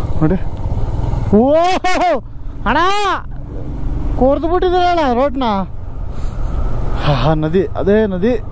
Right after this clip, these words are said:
ಅಲ್ಲಿಂದ ಡಿಸ್ಕಿಟ್ಟಿಂದ ಇನ್ನ ಮುಂದೆ, ಆ, ಹೋಯ್ತಾ ಇರುತ್ತೆ. ಹಂದರು, ಡಿಸ್ಕಿಟ್ಟಿಂದ ಹಂದರು, ಹಂದರಿಂದ ಆ ಥರ, ಆ, ನದಿ ಹೋಗ್ತಾನೇ ಇರುತ್ತೆ. ವಾ, ಸೈಗಿದೆ ರೋಡು.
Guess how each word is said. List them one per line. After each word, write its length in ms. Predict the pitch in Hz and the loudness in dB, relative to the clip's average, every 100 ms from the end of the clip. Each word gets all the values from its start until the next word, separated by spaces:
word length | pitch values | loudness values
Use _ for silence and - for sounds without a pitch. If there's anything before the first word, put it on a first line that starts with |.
| - | 0
ಅಲ್ಲಿಂದ 400 | 170 185 190 190 190 - - - - - - 156 | 2 4 2 0 -2 -4 -10 -10 -10 -8 -6 0
ಡಿಸ್ಕಿಟ್ಟಿಂದ 680 | 190 - 247 208 - 202 196 247 226 185 | 0 0 -2 0 2 2 2 2 0 -2
ಇನ್ನ 160 | 190 | -2
ಮುಂದೆ, 380 | 214 180 196 220 | -2 -2 0 0
ಆ, 800 | - - - - - - - 143 | 0 -2 -4 -4 -4 -2 -2 2
ಹೋಯ್ತಾ 640 | 139 139 170 - 233 226 | 2 4 2 2 2 2
ಇರುತ್ತೆ. 240 | 220 190 185 151 - - - - - - - - - - - - - - | -2 -2 -2 -2 -4 -4 -4 -2 -2 -2 -2 0 0 0 0 0 0 0
ಹಂದರು, 500 | 180 190 214 208 226 - - - | 2 4 2 2 -2 -4 -8 -2
ಡಿಸ್ಕಿಟ್ಟಿಂದ 520 | 196 185 277 226 240 | 0 2 2 2 2
ಹಂದರು, 600 | 247 208 214 226 240 240 208 | 2 2 0 0 0 2 0
ಹಂದರಿಂದ 460 | 208 214 220 208 | 0 -2 -2 0
ಆ 160 | 208 196 | 0 0
ಥರ, 160 | 202 190 - - - - - | 0 -4 -4 -8 -8 -6 -2
ಆ, 400 | 143 147 143 139 | 2 2 2 0
ನದಿ 220 | 131 156 180 | 2 2 2
ಹೋಗ್ತಾನೇ 840 | 180 190 202 208 208 208 220 214 | 2 2 0 2 0 2 2 2
ಇರುತ್ತೆ. 260 | 175 151 147 - - - - - - - - - | 0 0 -2 0 -2 -2 0 0 0 0 0 2
ವಾ, 320 | 143 135 117 117 - - - - 139 - - - - - - - - | 2 2 0 -2 -2 -2 0 0 0 0 2 2 2 0 0 0 2
ಸೈಗಿದೆ 600 | 165 190 185 147 139 175 | 2 2 2 2 2 2
ರೋಡು. 420 | 151 160 147 160 | 0 0 0 0